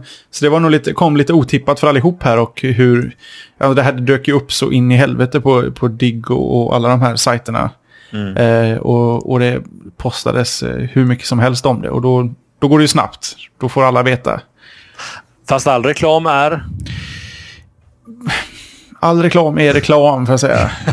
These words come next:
Speaker 2: <laughs> Inte bra reklam nödvändigtvis.
Speaker 1: Nej, men å andra sidan, även om han inte, om han skulle sitta kvar nu då, bara för att det inte, <laughs> liksom, hälla olja på elden här. Vad, vad har han där att göra speciellt nu?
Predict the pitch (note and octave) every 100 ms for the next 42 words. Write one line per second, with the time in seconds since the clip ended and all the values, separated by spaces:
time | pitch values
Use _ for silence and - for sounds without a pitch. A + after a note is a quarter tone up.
0 | - E3+ - D#3+ - D#3+ - C3 C#3 A#2+
1 | B2 C3 A#2+ B2 A2 G#2+ A2+ G#2 - -
2 | - G#2+ D3+ G3 F#3+ F3+ D#3+ F#3+ E3+ F3+
3 | F#3+ G3 F3 E3+ F3 F3+ E3+ F3+ F3 F3
4 | G#3 G#3 C3 A#2 C3 B2+ C3 B2 C#3 B2+
5 | C3 B2+ B2+ B2 A#2 - _ _ _ -
6 | - - - - - - _ _ B2+ C3
7 | B2 B2+ B2+ B2+ B2+ A#2 A2+ C3 A#2 D3
8 | D3 A#2+ B2+ _ - - - _ _ -
9 | D#3 E3+ D3 - - C3 D3+ C#3 D3 C#3+
10 | B2+ C3 C#3+ B2 A#2+ B2 - - - -
11 | - - - - B2+ B2+ B2 B2+ A2